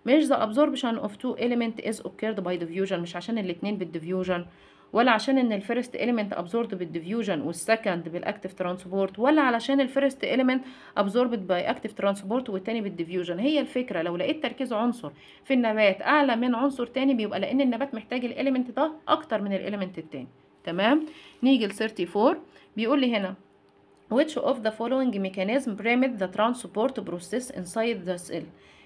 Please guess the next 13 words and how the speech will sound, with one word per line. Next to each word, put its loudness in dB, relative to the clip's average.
مين 4
من 0
ال-، -4
العمليات -4
اللي -6
قدامي 0
او 2
ال-، -4
الميكانيزم -6
اللي -6
قدامي 0
بتسمح -4
بالنقل -2